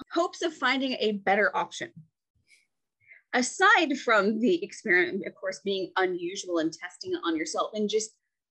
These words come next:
smelling a random sample of gases and liquids, the extra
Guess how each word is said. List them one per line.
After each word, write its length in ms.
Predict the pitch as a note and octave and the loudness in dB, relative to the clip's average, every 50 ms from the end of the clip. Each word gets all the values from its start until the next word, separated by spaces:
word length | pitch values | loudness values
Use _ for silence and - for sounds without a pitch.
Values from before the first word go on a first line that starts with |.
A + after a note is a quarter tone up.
| _ _ _ | _ _ _
smelling 540 | - - C#4+ D#4 F4 D#4+ C4+ A3+ G#3 G3 - - | -4 2 4 4 6 6 6 4 4 4 2 2
a 320 | G#3 G3 F#3 E3+ - - _ _ - | 2 2 2 2 -2 -4 _ _ -10
random 680 | F#3 F#3 G3 G3+ G#3 A#3+ D4 B3+ A3 E3+ E3 E3+ E3+ | -6 0 2 2 2 2 2 2 2 0 0 -2 -4
sample 680 | - - - G3+ F#3+ F#3 F3+ - F3+ E3 E3 D#3+ D#3+ - | -8 -8 -2 0 0 0 0 0 0 0 0 0 -2 -2
of 300 | - E3+ E3+ D#3 D#3+ D#3 - _ - | 0 2 2 2 2 0 -6 _ -6
gases 460 | B3+ G3 D#3+ F3+ - - - - E3 | -2 -2 -2 -2 -4 -10 -14 -10 -8
and 120 | E3+ D#3+ - | -6 -6 -8
liquids, 520 | - - - - A#3 D4 D#4+ - - _ _ _ _ _ _ _ _ _ _ _ _ _ _ _ _ _ _ _ _ _ _ _ _ _ - | -8 -10 -4 -2 -2 -2 -2 -6 -16 _ _ _ _ _ _ _ _ _ _ _ _ _ _ _ _ _ _ _ _ _ _ _ _ _ -4
the 160 | A#3 C#4 - - | -4 -4 -2 -2
extra 560 | D4+ G4 - - - - - C#4 B3 - - | -2 -2 -2 -2 -4 0 2 2 2 2 2